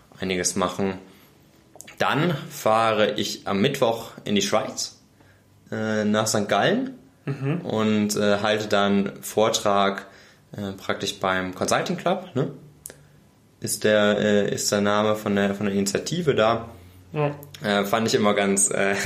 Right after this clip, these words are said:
Speaker 1: <laughs> ganz witzig, weil, wer sich erinnert, mein YouTube-Kanal hieß ja auch mal, äh, auch mal so. Und, äh, ich habe seo-technisch nicht ganz geschafft, <laughs> meine Webseite darüber, äh, zu bekommen.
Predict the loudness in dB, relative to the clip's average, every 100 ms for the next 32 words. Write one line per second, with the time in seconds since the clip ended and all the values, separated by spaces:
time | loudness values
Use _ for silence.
0 | 0 0 0 0 0 0 0 0 2 4
1 | 4 2 2 2 2 0 0 0 0 2
2 | 2 2 -2 -6 -2 0 0 -2 -6 -18
3 | -20 -12 -8 -2 0 0 0 0 2 0
4 | -2 -8 -6 -6 -4 -4 0 2 2 2
5 | 2 0 -6 -16 -20 -8 -2 2 2 2
6 | 0 0 0 0 -2 0 2 4 4 2
7 | 0 0 0 0 -2 -4 -2 0 0 -2
8 | -2 0 0 -2 -10 -12 -8 -4 -2 -2
9 | -4 -4 -6 -6 -4 -2 0 0 0 0
10 | 2 4 4 2 2 0 0 0 2 4
11 | 2 2 0 0 -4 -4 0 2 2 -2